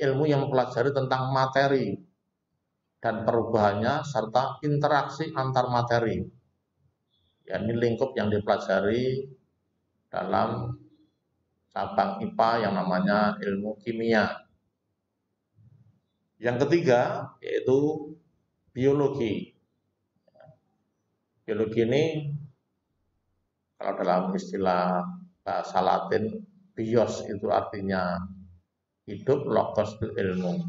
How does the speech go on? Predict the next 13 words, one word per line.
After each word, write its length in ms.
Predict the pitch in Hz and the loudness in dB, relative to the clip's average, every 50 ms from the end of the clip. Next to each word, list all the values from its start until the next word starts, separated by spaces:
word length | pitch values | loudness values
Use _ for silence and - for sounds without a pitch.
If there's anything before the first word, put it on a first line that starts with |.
| - - - - - - - _ _ _ _ _ _ | -8 -10 -12 -16 -18 -20 -20 _ _ _ _ _ _
Jadi, 320 | - 101 107 107 - 113 | -10 -8 -4 -2 0 2
ilmu 240 | 107 101 101 113 117 | 2 2 2 2 2
yang 160 | 113 107 104 | 4 4 2
mempelajari 560 | 101 98 101 98 95 - - 95 101 107 110 | 2 2 2 0 0 0 0 -2 0 0 0
sistem 800 | 110 - - 151 135 - - - - 151 156 160 156 160 - - - - - - - - - | -2 0 0 0 0 0 -4 -6 -2 0 0 0 -2 -4 -8 -10 -14 -16 -20 -20 -20 -16 -10
kehidupan, 960 | - 131 113 120 120 107 - 123 107 95 113 120 113 98 90 87 87 90 - - - - - - - _ _ _ _ _ - | -8 -4 -2 -2 -2 0 0 0 0 2 2 2 2 0 -2 -4 -6 -6 -8 -10 -14 -20 -20 -20 -20 _ _ _ _ _ -12
mulai 400 | 104 101 98 101 107 123 143 143 | -8 -2 2 2 2 2 2 2
dari 220 | 131 127 131 131 | 0 0 0 0
ukuran 340 | 127 131 131 127 127 127 127 123 | 0 0 2 2 2 2 2 0
yang 120 | 120 117 - | -4 -4 -6
kecil 640 | - 120 - - 139 143 147 156 160 160 156 151 - | -8 -10 -6 -4 0 0 0 0 0 -4 -8 -10 -12
sampai 640 | - - - - 110 101 107 104 104 113 110 120 120 | -16 -16 -12 -8 -6 -6 -4 -2 0 0 2 4 4
yang 400 | 104 107 120 143 - 185 - - | 4 4 2 2 -2 -6 -8 -12